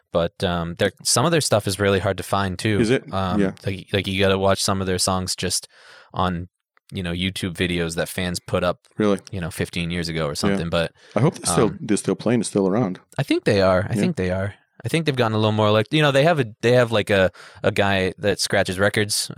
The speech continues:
Speaker 1: like a D J in their band.
Speaker 2: Yep.
Speaker 1: Um, so they, they have some electronic sounds and stuff. I think they've gotten a little more electronic
Speaker 2: Mm-hmm.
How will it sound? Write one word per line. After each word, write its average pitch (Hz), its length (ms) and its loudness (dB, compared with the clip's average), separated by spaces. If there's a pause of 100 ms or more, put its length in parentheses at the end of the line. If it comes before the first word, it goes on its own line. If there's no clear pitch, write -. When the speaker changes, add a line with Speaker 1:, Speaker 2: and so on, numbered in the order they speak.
Speaker 1:
like 95 140 -2
a - 20 -2
D 101 160 -2
J 101 260 2
in 101 120 0
their 101 100 0
band. 104 300 2
Speaker 2:
Yep. 107 120 2 (340)
Speaker 1:
Um, 90 200 -4
so - 140 0
they, 101 160 2
they 104 160 0
have 120 260 0
some 101 240 -2
electronic 95 480 0
sounds 92 320 -2
and 104 80 -4
stuff. 117 180 -2
I 95 60 -4
think 117 140 -4
they've 110 100 -2
gotten 95 220 -2
a - 20 -6
little 90 160 -4
more 90 140 -4
electronic 87 560 -6 (180)
Speaker 2:
Mm-hmm. 104 180 -2